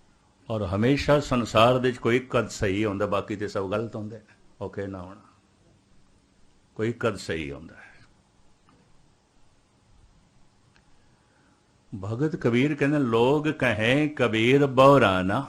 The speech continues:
ਸਾਰਾ ਬਨਾਰਸ ਕਹਿ ਰਿਹਾ ਸੀ, "ਕਬੀਰ ਪਾਗਲ ਹੈ, ਪਾਗਲ ਹੈ।" ਹੁਣ ਬਨਾਰਸ ਦੇ ਵਾਸੀਆਂ ਨੂੰ ਕੌਣ ਦੱਸੇ? ਇੱਕੋ ਹੀ ਤੇ ਬੰਦਾ ਜਿਹੜਾ ਸਿਆਣਾ ਹੈ, ਬਾਕੀ ਤੇ ਸਭ ਪਾਗਲ ਵਸਦੇ ਪਏ ਨੇ। ਇੱਕੋ ਹੀ ਤੇ ਮਨੁੱਖ ਹੈ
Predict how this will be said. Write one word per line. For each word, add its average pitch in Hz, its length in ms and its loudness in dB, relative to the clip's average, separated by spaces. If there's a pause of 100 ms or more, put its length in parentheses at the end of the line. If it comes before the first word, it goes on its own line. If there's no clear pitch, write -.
(640)
ਸਾਰਾ 131 560 2
ਬਨਾਰਸ 135 560 2
ਕਹਿ 127 200 4
ਰਿਹਾ 139 240 4
ਸੀ, 127 180 -2
"ਕਬੀਰ 113 340 0
ਪਾਗਲ 85 420 -2
ਹੈ, - 140 -18 (1040)
ਪਾਗਲ 90 380 0
ਹੈ।" - 180 -16 (680)
ਹੁਣ 104 80 -8
ਬਨਾਰਸ 104 600 -4
ਦੇ 120 160 0
ਵਾਸੀਆਂ 110 480 2
ਨੂੰ 117 120 -4
ਕੌਣ 120 280 0
ਦੱਸੇ? 117 240 -2
ਇੱਕੋ 110 220 -4
ਹੀ 127 60 2
ਤੇ 117 120 -2
ਬੰਦਾ 110 340 0
ਜਿਹੜਾ 117 260 0
ਸਿਆਣਾ 104 320 -2
ਹੈ, 120 60 -2
ਬਾਕੀ 107 300 -2
ਤੇ 98 100 -8
ਸਭ 117 180 -4
ਪਾਗਲ 104 360 0
ਵਸਦੇ 101 300 -4
ਪਏ 98 180 -10
ਨੇ। 127 120 -20 (3000)
ਇੱਕੋ 127 260 -2
ਹੀ 135 60 0
ਤੇ 131 120 -4
ਮਨੁੱਖ 101 400 -6
ਹੈ - 60 -18